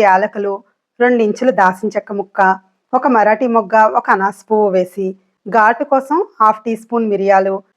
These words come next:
కమ్మని చిక్కదనం కోసం ఒక టీ స్పూన్ గసగసాలు, అరుగుదల కోసం ఒక టీ స్పూన్ జీలకర్ర, పైత్యం చేయకుండా ఒక టీ స్పూన్ ధనియాలు వేసి మెత్తగా గ్రైండ్ చేసుకోవాలి. ఇప్పుడు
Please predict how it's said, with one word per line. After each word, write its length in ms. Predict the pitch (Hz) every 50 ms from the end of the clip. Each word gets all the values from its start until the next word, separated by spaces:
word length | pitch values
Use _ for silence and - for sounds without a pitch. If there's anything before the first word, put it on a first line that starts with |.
| - -
కమ్మని 320 | 247 226 233 262 294 311 294 285
చిక్కదనం 400 | 269 - 240 233 226 226 226 214 226
కోసం 220 | 220 220 - 311 339 311 269
ఒక 160 | - 220 -
టీ 100 | 226 208 202
స్పూన్ 220 | - - 240 240 226 196
గసగసాలు, 560 | 202 196 - 185 196 190 - 202 190 190 190 185 190 _ _ _ _ _ - 226
అరుగుదల 380 | 214 214 220 247 208 262 269 269 269
కోసం 240 | 262 254 262 - 302 294 254
ఒక 80 | - - 220
టీ 80 | 208 202 -
స్పూన్ 260 | _ 226 233 214 220 214
జీలకర్ర, 500 | 202 196 196 196 202 214 190 196 196 196 190 190 _ _ _ _ - 240
పైత్యం 340 | 233 247 240 - - 311 294 -
చేయకుండా 400 | 277 247 233 - 233 240 254 302 311 262
ఒక 80 | - 214 233
టీ 80 | 208 208 -
స్పూన్ 240 | _ - 233 220 208
ధనియాలు 340 | 190 180 190 196 196 202 202 190
వేసి 280 | 185 185 190 - 320 415 - _ _ - 214
మెత్తగా 320 | - - - 220 214 233 202 214
గ్రైండ్ 240 | 208 190 180 180 -
చేసుకోవాలి. 540 | 180 180 - - - 180 175 170 185 240 349 453 - _ _ _ _ _ _ _ _ _ _ _ _ _ _ _ _ - 254
ఇప్పుడు 180 | - 339 311